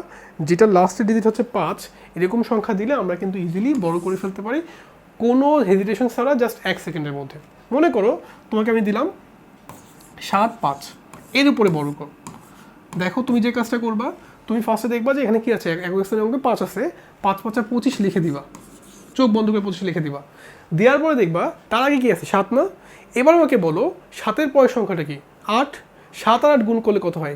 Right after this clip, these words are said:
ছাপ্পান্ন। Just চোখ বন্ধ করে এখানে লিখে দিবা পাঁচ ছয়। তাহলে তুমি কিন্তু এভাবে যে কোনো সংখ্যার বর্গ করতে পারবা without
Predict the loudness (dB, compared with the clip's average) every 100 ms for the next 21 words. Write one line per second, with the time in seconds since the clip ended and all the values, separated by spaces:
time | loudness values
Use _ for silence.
0 | -4 -2 0 0 0 -2 -8 -18 -6 -6
1 | -6 -6 -4 -2 -2 -2 -2 -2 -2 -4
2 | -4 -4 -6 -8 -18 -20 -14 -12 -12 -14
3 | -18 -20 -20 -20 -8 0 2 2 2 0
4 | 0 0 2 2 2 0 2 0 0 0
5 | 0 2 0 0 -2 -2 -2 0 0 0
6 | -6 -12 -2 4 6 6